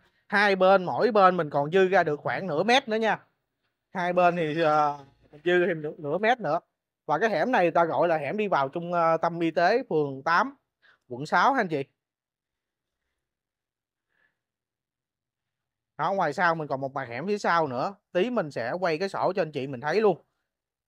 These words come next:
Nếu anh chị mình thấy bất động sản này phù hợp với anh chị thì hãy liên lạc với Nhân qua số điện thoại là không tám hai hai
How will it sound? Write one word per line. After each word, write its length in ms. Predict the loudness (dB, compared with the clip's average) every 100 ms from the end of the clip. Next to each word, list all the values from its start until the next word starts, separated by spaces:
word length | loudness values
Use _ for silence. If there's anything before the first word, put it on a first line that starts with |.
| -4
Nếu 140 | -2
anh 60 | 0
chị 160 | -2
mình 120 | -4 -2
thấy 160 | -2
bất 100 | -2
động 120 | -4
sản 200 | -6 -6
này 100 | -6
phù 160 | -6 -6
hợp 220 | -4 -4
với 100 | -4
anh 40 | -4
chị 220 | -6 -4
thì 140 | -6
hãy 160 | -4 -2
liên 180 | -2 -4
lạc 180 | -4
với 160 | 0 0
Nhân 220 | 0 -2
qua 60 | -2
số 180 | 0 0
điện 100 | 0
thoại 160 | -2
là 60 | 0
không 260 | -2 -2
tám 280 | 0 0 0 -4
hai 200 | -8 -4
hai 300 | -4 -6